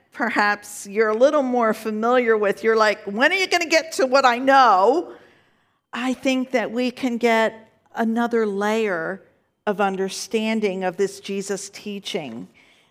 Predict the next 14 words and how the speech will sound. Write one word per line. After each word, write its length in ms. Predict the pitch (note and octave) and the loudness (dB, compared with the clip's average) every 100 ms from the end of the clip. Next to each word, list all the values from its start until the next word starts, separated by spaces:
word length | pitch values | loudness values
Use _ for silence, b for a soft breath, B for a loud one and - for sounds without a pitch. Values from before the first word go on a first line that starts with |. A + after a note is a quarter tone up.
| - | -4
And 240 | A3+ A3+ | -4 -2
so, 600 | - B3+ A#3 A3 G#3 G#3 - _ _ _ _ _ _ _ _ _ _ _ _ _ _ _ | 2 4 6 4 0 -4 -14 _ _ _ _ _ _ _ _ _ _ _ _ _ _ _
you 160 | - F#3 | -14 -12
know 240 | D#3+ A#2 | -10 -10
this, 320 | C#3+ B2+ G3 - | -8 -8 -10 -10
but 160 | F#3 | -10
I'm 200 | F#3 B3+ | -6 -6
gonna 200 | B3 E3+ | -6 -6
read 220 | F3 G3 | -4 -2
it 160 | F#3+ - | -4 -4
straight 500 | - - G#3 A3 - | -8 -6 -2 -2 -4
from 260 | - G#3+ G3 | -10 -8 -6
the 80 | |
word. 520 | F3 G3+ B3 B2+ G#2+ | -4 -2 0 -2 -6